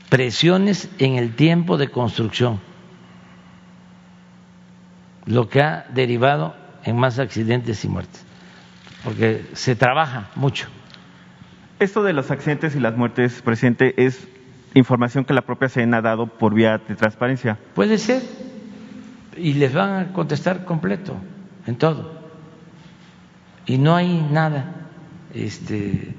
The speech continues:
Speaker 1: que ocultar. Es una gran obra. Les puedo decir, y ojalá y investiguen, ustedes no, porque ustedes no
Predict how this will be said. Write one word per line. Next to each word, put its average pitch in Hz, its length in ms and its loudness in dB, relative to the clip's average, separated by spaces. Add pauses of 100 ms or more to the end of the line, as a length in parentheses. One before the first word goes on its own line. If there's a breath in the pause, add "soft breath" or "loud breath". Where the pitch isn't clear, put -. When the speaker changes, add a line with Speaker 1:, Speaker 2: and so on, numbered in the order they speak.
(420)
Speaker 1:
que 147 120 0
ocultar. 147 440 0 (2000)
Es 139 240 0
una 139 400 2
gran 151 280 2
obra. 131 440 0 (1900)
Les 120 340 -2
puedo 175 340 2
decir, 147 400 -2 (960)
y 131 100 -4
ojalá 127 540 -2
y 117 220 -8 (1300)
investiguen, 127 560 0
ustedes 160 420 2
no, 113 160 -4 (1080)
porque 113 300 -6
ustedes 113 440 -4
no 101 200 -8